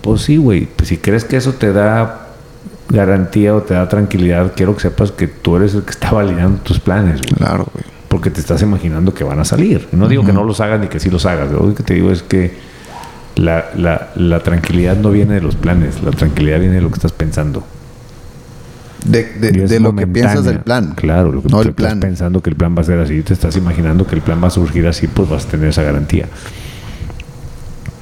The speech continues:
Speaker 1: Pero al final de cuentas, cabrón, sí sabes qué quieres.
Speaker 2: Sí.
Speaker 1: Y sí sabes qué quieres hacer.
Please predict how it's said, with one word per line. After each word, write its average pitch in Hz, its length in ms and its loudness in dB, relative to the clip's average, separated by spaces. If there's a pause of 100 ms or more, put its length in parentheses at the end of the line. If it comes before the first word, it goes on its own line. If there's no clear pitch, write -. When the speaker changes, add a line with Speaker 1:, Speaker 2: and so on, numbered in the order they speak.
(760)
Speaker 1:
Pero 110 500 2 (1400)
al 104 200 2
final 113 500 4
de 139 80 -6
cuentas, 82 580 -2
cabrón, - 220 -12 (720)
sí - 240 2
sabes 82 520 0
qué - 240 -4
quieres. - 460 -8 (440)
Speaker 2:
Sí. 117 260 4 (840)
Speaker 1:
Y - 100 0
sí 80 160 0
sabes 76 360 2
qué - 160 -4
quieres 60 320 -4
hacer. - 300 -4